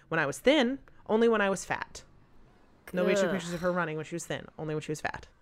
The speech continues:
Speaker 2: Uh.
Speaker 1: And then the, the person who wrote this article said she was considered fat as,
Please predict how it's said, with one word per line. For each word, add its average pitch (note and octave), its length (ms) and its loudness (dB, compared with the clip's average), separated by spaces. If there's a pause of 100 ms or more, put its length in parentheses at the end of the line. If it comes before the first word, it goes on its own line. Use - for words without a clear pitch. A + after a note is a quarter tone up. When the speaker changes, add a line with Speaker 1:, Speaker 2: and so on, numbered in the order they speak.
(800)
Speaker 2:
Uh. E3 960 -10 (520)
Speaker 1:
And F#3+ 180 6
then E3+ 400 2
the, E3 480 0 (100)
the D3 340 -2
person F3 280 -4
who D#3+ 60 -2
wrote D#3 100 -2
this D#3+ 140 -4
article D#3+ 240 -2
said D#3 160 -4
she - 120 -4
was G#3 100 -2
considered G3 380 -2
fat F#3+ 400 0
as, E3 260 -2